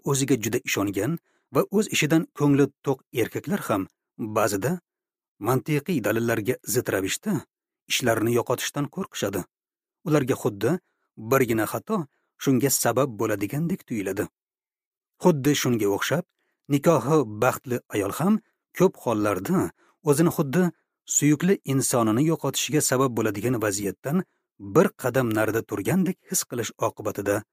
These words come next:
siqilib yuradi. Ayollardan biri bu holatni shunday ta'rifladi: "Menimcha, biz hech qachon erkaklar muhabbatini bo'lishi kerak bo'lgan tabiiy narsa sifatida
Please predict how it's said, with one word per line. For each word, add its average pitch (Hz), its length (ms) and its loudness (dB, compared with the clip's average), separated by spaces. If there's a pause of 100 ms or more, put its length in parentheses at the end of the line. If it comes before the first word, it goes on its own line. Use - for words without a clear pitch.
(140)
siqilib - 520 -6
yuradi. 95 300 -6 (1200)
Ayollardan 127 680 2 (100)
biri 135 280 2 (480)
bu 147 160 2
holatni 120 540 -2 (100)
shunday 107 500 -2
ta'rifladi: 104 580 -4 (1700)
"Menimcha, 131 560 2 (500)
biz 107 300 -2
hech - 240 -2
qachon 131 300 0 (480)
erkaklar 135 440 2
muhabbatini 107 680 -2 (640)
bo'lishi 127 480 2
kerak 147 340 2
bo'lgan 143 340 0 (500)
tabiiy 127 380 2
narsa 110 220 0
sifatida 98 440 -4